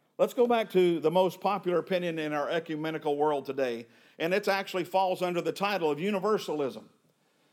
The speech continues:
and that is that Jesus Christ died for everyone. Now, here in what we have in Matthew chapter twenty, um, there has been a discussion, um,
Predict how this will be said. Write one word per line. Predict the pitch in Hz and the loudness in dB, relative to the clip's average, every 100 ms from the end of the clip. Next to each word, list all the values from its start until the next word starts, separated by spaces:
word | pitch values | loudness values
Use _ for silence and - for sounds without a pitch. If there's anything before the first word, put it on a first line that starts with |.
| _ | _
and | 143 147 | -2 0
that | 185 | 2
is | 175 180 151 | 2 0 2
that | 156 135 | 0 0
Jesus | 151 214 175 160 | -2 -2 0 -2
Christ | - 190 180 165 - 123 | 0 -2 -2 -4 -8 -2
died | 160 180 135 139 147 147 - _ _ | 0 0 0 0 -2 -6 -14 _ _
for | - - 170 175 | -6 2 4 6
everyone. | 190 156 151 131 127 - - _ _ _ _ _ _ _ _ _ _ | 4 2 0 2 0 -2 -12 _ _ _ _ _ _ _ _ _ _
Now, | - 185 160 110 - - _ _ | -2 0 2 -2 -8 -20 _ _
here | - 226 240 | -4 2 2
in | 214 190 | 2 2
what | 185 180 | 2 4
we | 175 | 2
have | 170 170 | 2 2
in | 160 | 2
Matthew | 160 180 190 | 0 -2 -4
chapter | 190 185 175 185 | -2 -2 0 -4
twenty, | 160 131 110 - _ _ _ _ _ _ _ _ _ _ _ | -4 -6 -6 -14 _ _ _ _ _ _ _ _ _ _ _
um, | 139 143 131 123 123 - | 0 2 0 -6 -10 -4
there | 151 170 | 0 0
has | 147 | 0
been | 160 | 0
a | 190 | 0
discussion, | 160 139 - 247 247 - 120 135 - _ _ _ _ - - | 0 -2 -2 -2 -2 -2 -4 -4 -14 _ _ _ _ -20 -4
um, | 143 143 139 135 127 120 | 2 2 2 0 -2 -4